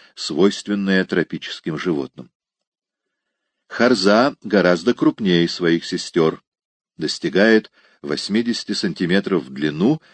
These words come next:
и шести килограммов веса. А самая крупная лесная куница не потянет и трех килограммов.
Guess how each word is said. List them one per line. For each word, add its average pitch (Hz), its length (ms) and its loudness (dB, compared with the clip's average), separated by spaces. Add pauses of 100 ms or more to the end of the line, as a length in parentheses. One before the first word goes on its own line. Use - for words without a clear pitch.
(120)
и 85 140 -2
шести - 460 -2
килограммов 95 720 -2
веса. 65 500 -8 (580)
А 85 160 0
самая 104 460 2
крупная 104 640 2
лесная 82 460 0
куница 107 640 -4 (260)
не 82 120 -6
потянет 92 580 -2
и 123 80 0
трех 85 340 0
килограммов. 71 680 -8